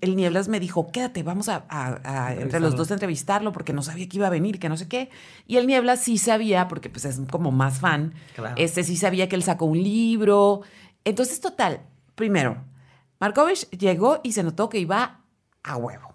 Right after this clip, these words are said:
Speaker 1: ¿sí?
Speaker 2: Como que no fan de hacer
Speaker 1: Como que,
Speaker 2: prensa.
Speaker 1: que iba a huevo.
Speaker 2: Ok.
Speaker 1: Traía la misma ropa con la que lo hemos visto toda la vida: una chamarra de piel
Speaker 2: Ajá.
Speaker 1: rockera,
Speaker 2: Sí.
Speaker 1: unos pantalones
Speaker 2: O sea,
Speaker 1: pegaditos,
Speaker 2: ajá.
Speaker 1: el pelo, ya sabes,
Speaker 2: Sí, sí,
Speaker 1: chino,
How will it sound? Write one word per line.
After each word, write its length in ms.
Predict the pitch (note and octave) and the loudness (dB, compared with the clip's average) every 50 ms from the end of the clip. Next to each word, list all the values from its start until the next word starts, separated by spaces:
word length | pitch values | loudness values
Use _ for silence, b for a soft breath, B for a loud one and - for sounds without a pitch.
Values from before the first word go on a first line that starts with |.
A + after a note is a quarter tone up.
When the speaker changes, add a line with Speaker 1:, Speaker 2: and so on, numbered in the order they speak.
| _ _ _ _ _ _ _ _ _ | _ _ _ _ _ _ _ _ _
Speaker 1:
¿sí? 400 | _ - - F#3 G#3 - - _ - | _ -10 -6 -6 -6 -8 -10 _ -10
Speaker 2:
Como 180 | - D3+ D#3 | -6 -6 -4
que 100 | C3 D#3 | -2 0
no 240 | D3+ D#3 D#3+ E3 D#3+ | 2 2 2 2 2
fan 320 | D#3+ - F#3 F3 F3 F3 | 4 4 4 6 6 6
de 260 | F3+ F#3 F3+ F3 E3 D#3 | 6 6 8 8 6 6
hacer 540 | D3+ D3+ D3+ - D#3 D3 C#3+ C#3+ C#3+ C#3+ C#3+ D3 D3 C#3+ C3+ C3+ C3 - B B B B B B B B B B | 4 4 0 0 0 0 2 2 2 0 0 -2 -2 -2 -4 -4 -4 -6 B B B B B B B B B B
Speaker 1:
Como 160 | - G#3+ F#3 | 0 4 6
que, 100 | F#3 F#3 F3+ | 6 6 6
Speaker 2:
prensa. 320 | A3 G#3+ F3+ C#3+ A2+ B2 | 6 6 4 4 2 2
Speaker 1:
que 120 | E3+ A3 | 2 2
iba 380 | G#3 A3+ B3 C#4+ D4+ D#4 - - - _ _ - | 2 2 4 4 2 2 0 -4 -16 _ _ 2
a 160 | F3 E3+ D#3+ D#3 | 4 4 4 4
huevo. 420 | D3 D3 D#3 F3 D#3+ C#3+ A#2 G#2+ - - | 2 2 4 4 4 4 4 0 -6 -8
Speaker 2:
Ok. 60 | - - | -2 2
Speaker 1:
Traía 440 | A#3+ B3+ C4+ D4+ E4+ F4+ - - - | 2 4 6 6 4 4 2 -2 -4
la 180 | - B3+ B3 A#3 | -2 0 0 2
misma 380 | A#3+ C4 C#4+ C4+ C4+ C#4 C#4 | 0 0 -2 -2 -2 -2 -2
ropa 280 | C4 B3 B3 A#3+ B3+ A#3+ | -2 -2 -2 -2 -2 -2
con 120 | A#3+ A3 | -2 -2
la 100 | F#3+ E3 | -4 -4
que 300 | - - C3+ B2+ C3 - - | -2 -2 -4 -4 -4 -6 -6
lo 120 | - E3 F3+ | -2 0 0
hemos 220 | F3 F#3+ F#3+ - | 0 -2 -4 -6
visto 280 | F#3+ F#3 F#3 - F#3+ F#3 | -8 -10 -8 -10 -10 -8
toda 260 | F#3 - G3+ F#3+ G3+ | -6 -2 0 0 0
la 120 | G3 F3+ | 0 0
vida: 440 | E3+ F3 F#3 F#3 F#3+ G3 G3+ F#3+ - - | -2 -2 0 2 2 2 2 0 -4 -6
una 240 | F3 F3 F3 F3 F3 | -4 -2 -2 -2 -4
chamarra 360 | - D#3+ D#3 E3 D#3+ F3 F3+ | -4 -2 -2 0 0 0 -2
de 80 | E3+ | -2
piel 460 | E3 E3+ - E3 D#3+ D#3 D#3+ D#3+ E3 D#3+ | -4 -6 -4 0 2 2 2 2 0 0
Speaker 2:
Ajá. 360 | D#3+ D3+ C#3+ C#3 C#3+ C#3 D3+ - | -4 -8 -8 -8 -8 -8 -6 -4
Speaker 1:
rockera, 680 | - E3+ D#3+ D#3+ D#3+ F3+ F3 F3 F3+ F3 F3 F#3 F3 F3+ - | -2 -2 -2 -2 0 0 0 2 2 2 2 2 0 -2 -4
Speaker 2:
Sí. 60 | F3 | -2
Speaker 1:
unos 220 | E3+ E3 E3+ E3 | -2 -2 -2 -4
pantalones 460 | E3 F3 E3+ E3 E3 D3+ D3 D3+ D#3 C3 | -4 -6 -6 -4 -4 -2 -2 0 0 0
Speaker 2:
O 80 | B2+ C3 | 0 0
sea, 0 | |
Speaker 1:
pegaditos, 920 | D#3 D#3 D3+ C#3+ D3+ F3 G3 G#3+ F3 D3 - G3 G3 G3 G3 G3+ G3 - | 2 4 4 6 4 4 2 2 2 2 4 6 6 6 4 2 0 -4
Speaker 2:
ajá. 80 | B B B B B B B | B B B B B B B
Speaker 1:
el 200 | - D#3+ E3+ E3 | 0 0 0 0
pelo, 340 | E3 - F3+ F3+ F3+ F3+ F3+ | 0 0 2 2 4 2 2
ya 160 | F3 F3 E3+ | 0 0 -2
sabes, 380 | E3+ F3+ E3+ E3 D#3+ D#3+ D#3+ - | -2 -2 -2 0 -2 -2 -6 -10
Speaker 2:
Sí, 180 | - - - A3 | -12 -8 -4 -2
sí, 80 | G#3+ | 0
Speaker 1:
chino, 300 | G#3+ G#3 G#3 G#3 G#3 G3+ | 2 2 4 4 6 6